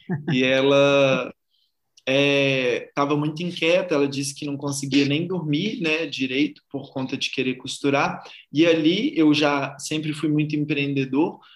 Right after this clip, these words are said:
eu já fiz uma bolada, uma sacada que era o quê? Comprar três máquinas, a reta, a overlock e a galoneira, essas tre-, usadas, né, essas três máquinas me custariam ali três mil e seiscentos reais,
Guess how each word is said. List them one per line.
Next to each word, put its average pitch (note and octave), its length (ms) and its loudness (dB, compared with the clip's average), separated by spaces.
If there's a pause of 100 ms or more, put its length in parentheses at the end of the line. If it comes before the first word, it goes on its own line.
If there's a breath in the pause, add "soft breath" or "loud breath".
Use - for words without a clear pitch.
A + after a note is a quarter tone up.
(200 soft breath)
eu B2+ 180 -2
já C3 440 0
fiz C#3 220 0
uma C#3 180 0
bolada, C#3 640 2
uma C#3+ 160 -4
sacada C#3 580 -2
que C#3 180 -4
era C#3 140 0
o C#3 80 -4
quê? B2 280 -6 (300 soft breath)
Comprar C#3 400 -2
três F3 300 0
máquinas, D#3 600 -4
a C3 100 0
reta, D3 440 -2
a C#3 40 -2
overlock C3 560 -4
e C3 40 -8
a B2+ 40 -12
galoneira, C#3 640 -2 (440 loud breath)
essas - 260 -8
tre-, C3 220 2
usadas, D3 720 2
né, C#3+ 120 -2
essas D3 260 -8
três C#3 240 -2
máquinas C3+ 720 -6
me C3+ 100 -8
custariam C3+ 420 -2
ali C3 160 0
três C3+ 300 -2
mil D3 140 0
e F#3 60 -2
seiscentos D3 560 -4
reais, D#3 460 -2